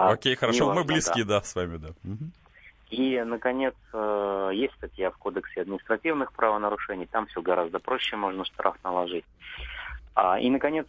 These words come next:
Speaker 1: ещё один момент. Есть же добросовестная и недобросовестная конкуренция. Ну, представьте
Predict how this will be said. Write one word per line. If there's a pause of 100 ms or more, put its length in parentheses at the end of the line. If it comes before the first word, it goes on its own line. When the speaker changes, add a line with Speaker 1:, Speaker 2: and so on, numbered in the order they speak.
Speaker 1:
ещё
один
момент. (120)
Есть
же
добросовестная
и
недобросовестная
конкуренция.
Ну, (100)
представьте